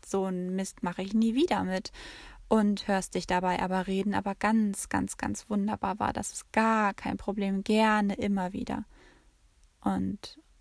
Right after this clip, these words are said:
denkst dir danach, „Oh mein Gott, warum mache ich das?“ Und du wirst vielleicht wütend auf den, der dich gefragt hat, weil du doch eigentlich gar nicht willst und man müsste doch feinfühlig genug sein,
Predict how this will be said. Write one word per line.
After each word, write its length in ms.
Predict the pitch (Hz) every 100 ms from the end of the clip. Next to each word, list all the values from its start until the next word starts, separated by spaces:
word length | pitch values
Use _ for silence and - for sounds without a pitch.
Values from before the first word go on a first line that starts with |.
| _ _ _ _ _ _ - -
denkst 320 | 196 190 -
dir 160 | - 220
danach, 800 | 196 180 175 175 190 285 - - - _ _ _ _ -
„Oh 80 | 196
mein 240 | 226 233
Gott, 300 | - 349 -
warum 220 | - 208 233
mache 180 | 294
ich 120 | 339 -
das?“ 300 | 180 - - _ _ _ _ _ _ _ _ - - - - _ _ _ - _ - - -
Und 120 | - 226
du 80 |
wirst 200 | 233 254
vielleicht 360 | - 247 240 -
wütend 320 | 311 - 269
auf 140 | 196 -
den, 260 | 240 254
der 80 | 220
dich 180 | 208 -
gefragt 540 | 202 - 277 370 -
hat, 180 | - -
weil 140 | 202
du 100 | 208
doch 160 | 220 220
eigentlich 480 | - 254 269 247 -
gar 160 | 233
nicht 220 | 233 240 277
willst 340 | 311 247 -
und 100 | 190
man 160 | 190 196
müsste 260 | 226 -
doch 160 | 220 -
feinfühlig 640 | - - 339 - 220 208
genug 360 | - 220 262 -
sein, 360 | - 190 180